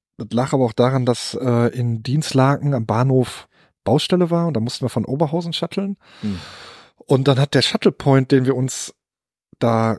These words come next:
Speaker 1: quasi rausgesucht hatten, äh, den konnten wir da gar nicht nutzen, weil in Oberhausen, äh, wie heißt nochmal dieses riesen, riesen Festival in Oberhausen im Olga-Park? Äh, nicht,
Speaker 2: Olgersrock.
Speaker 1: nee, nee, nicht Olgersrock. Ähm, ja, irgend so ein, so ein, so ein
Speaker 2: Ja.
Speaker 1: Event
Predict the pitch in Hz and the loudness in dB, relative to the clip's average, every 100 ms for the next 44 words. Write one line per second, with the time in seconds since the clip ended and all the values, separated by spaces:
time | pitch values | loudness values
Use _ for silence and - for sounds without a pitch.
0 | - _ - 120 113 117 - 156 151 - | -8 _ -4 -2 0 -2 -2 -8 -8 -10
1 | 180 190 - _ _ _ _ _ _ _ | -10 -10 -16 _ _ _ _ _ _ _
2 | 147 127 123 - - 131 120 151 131 127 | -4 -2 -2 -4 -2 -2 2 0 2 0
3 | 123 117 175 214 - 220 226 - _ _ | 0 0 2 2 0 -2 -4 -8 _ _
4 | _ _ 120 127 123 175 185 - - 147 | _ _ -4 2 4 4 4 2 0 -2
5 | 151 165 165 139 147 160 151 156 160 147 | 0 2 2 2 2 2 0 -4 -2 0
6 | 131 123 123 143 143 131 120 123 151 139 | 0 0 -2 -2 -4 -4 -6 -4 -4 -4
7 | 135 - _ _ _ _ _ 135 139 143 | -8 -10 _ _ _ _ _ -10 -8 -8
8 | 170 - 139 127 131 120 113 120 139 151 | -10 -8 -6 -6 -4 -4 -4 -4 -4 -4
9 | 123 - 110 - - _ _ _ _ _ | -4 -4 -4 -6 -20 _ _ _ _ _
10 | - 127 117 135 113 - 98 139 147 151 | -12 -8 -2 0 -2 -6 -4 2 4 4
11 | 135 143 147 127 127 - - 143 127 123 | 4 0 0 0 -4 -6 -6 -4 -4 -8
12 | _ _ _ _ _ _ _ _ - - | _ _ _ _ _ _ _ _ -10 0
13 | 190 190 170 160 151 147 139 - 135 143 | 0 4 2 2 2 0 0 -6 -12 -10
14 | 139 156 226 240 | 0 2 2 -4